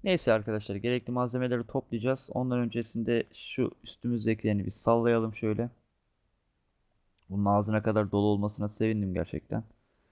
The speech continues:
Tamam. Bakalım neler var. Taş var burada. Kıramıyoruz. Herhalde bunlara bir şeyler craftlayacağız. Şuradan biraz ağaç, odun falan toplayalım bir. Bugün arkadaşlar balta falan craftlayalım bu oyunda.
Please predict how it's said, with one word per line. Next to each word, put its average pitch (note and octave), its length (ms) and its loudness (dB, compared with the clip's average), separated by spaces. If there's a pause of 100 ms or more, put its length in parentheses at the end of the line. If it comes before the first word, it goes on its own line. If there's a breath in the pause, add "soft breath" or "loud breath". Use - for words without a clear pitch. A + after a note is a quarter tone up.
(540)
Tamam. F#2 300 2 (880)
Bakalım A2 460 0
neler A2 200 2
var. F2+ 200 -2 (180)
Taş B2+ 280 0
var F#2+ 200 2
burada. G#2 320 -2
Kıramıyoruz. G#2 600 0
Herhalde B2 340 2
bunlara A#2+ 240 0
bir A2+ 60 -2
şeyler A2+ 360 -2
craftlayacağız. G#2 640 -4 (720)
Şuradan A#2 400 -2
biraz A2+ 300 0 (100)
ağaç, A2+ 380 2
odun A2 240 -2
falan A2 340 -2
toplayalım G#2 560 0
bir. C3 140 -4 (680)
Bugün D3 180 4
arkadaşlar C3+ 560 2
balta B2 280 2
falan C3 340 0
craftlayalım G#2+ 500 -2
bu F#2+ 40 -2
oyunda. G#2 400 -2